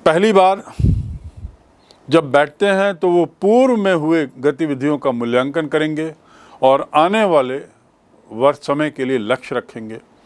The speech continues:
फिर जो दूसरी बैठक होती है, उसमें विदेश मंत्री जो लक्ष्य रखे गए थे उनकी प्राप्ति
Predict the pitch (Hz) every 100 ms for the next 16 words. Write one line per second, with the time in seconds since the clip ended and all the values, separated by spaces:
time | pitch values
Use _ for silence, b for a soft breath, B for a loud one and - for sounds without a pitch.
0 | B B B B B - 190 180 190 170
1 | 151 190 214 220 185 170 170 160 165 180
2 | 170 175 160 165 156 131 165 131 151 151
3 | 165 165 151 _ _ _ _ b b b
4 | b b b b b b b - - -
5 | - 127 165 139 190 - 160 - 226 185
6 | 185 170 185 170 151 165 127 156 165 -
7 | 196 170